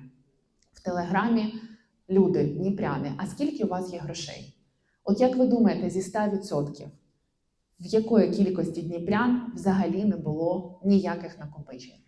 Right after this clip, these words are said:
Шістдесят п'ять, хто ще?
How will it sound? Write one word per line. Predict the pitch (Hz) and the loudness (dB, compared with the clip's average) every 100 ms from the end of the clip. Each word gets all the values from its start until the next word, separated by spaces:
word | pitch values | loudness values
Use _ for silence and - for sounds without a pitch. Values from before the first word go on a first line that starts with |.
| _ _ _ _ _ _ 415 - _ _ _ 427 427 370 370 _ 381 _ 339 _ 240 262 _ _ _ _ _ _ | _ _ _ _ _ _ -20 -20 _ _ _ _ _ _ _ _ -20 _ _ _ -20 -20 _ _ _ _ _ _
Шістдесят | - 165 175 185 214 214 | -14 -10 -6 -2 -2 -2
п'ять, | 180 147 | -4 -4
хто | - 170 | -4 -6
ще? | 170 160 | -6 -10